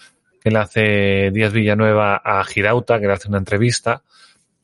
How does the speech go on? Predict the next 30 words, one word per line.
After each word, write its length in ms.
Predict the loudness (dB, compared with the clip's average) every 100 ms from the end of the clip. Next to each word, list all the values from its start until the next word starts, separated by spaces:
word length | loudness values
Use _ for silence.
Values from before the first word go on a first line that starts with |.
| _
Eh, 140 | -4 -2
Girauta 420 | -2 0 0 0
estuvo 300 | 0 0 0
en 80 | 0
las 100 | -2
negociaciones, 880 | -2 -4 -4 -6 -4 -2 0 0 -2
la 140 | -4
primera 280 | -4 -4 -2
negociación 680 | -2 -4 -4 -2 0 0 0
de 120 | 0
Ciudadanos 520 | 0 0 0 -2 -4
con 160 | -2 -2
el 100 | 0
pesoe, 400 | 0 2 2 2
que 140 | -2
prácticamente 960 | -2 -2 -2 -2 -2 -2 0 0 0 0
lo 100 | -2
tenían 360 | 0 0 -2
todo 240 | 0 0 2
y 40 |
luego 400 | 2 2 4 2
estaba 320 | 0 0 0
Podemos 320 | 0 -2 -2 -4
por 160 | -2
ahí, 160 | 0 -2
se 140 | -6
fue 160 | -4 -2
todo 140 | 0
al 80 | 0
carete. 440 | 0 0 0 -4